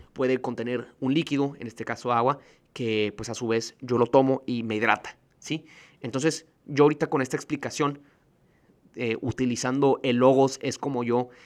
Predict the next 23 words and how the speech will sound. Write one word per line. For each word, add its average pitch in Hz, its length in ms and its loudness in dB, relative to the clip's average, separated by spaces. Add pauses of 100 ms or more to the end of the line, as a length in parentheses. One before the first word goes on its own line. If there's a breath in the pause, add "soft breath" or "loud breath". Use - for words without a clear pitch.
(140 loud breath)
les 123 200 -4
brindo 127 260 2
a - 20 4
ustedes 127 440 -2
el 127 80 -6
significado 117 560 -4
de 131 60 0
lo 117 120 -2
que - 80 -10
es - 80 -12
una 120 140 -6
botella. 131 400 4 (420 loud breath)
Sin 139 220 0
embargo, 127 400 8 (720)
aunque 127 280 0
yo 127 120 0
no 160 80 2
les 180 180 2
haya 156 200 4
dado 156 280 4
este 147 220 -2
significado, 127 800 -2 (360 loud breath)
pues - 340 -2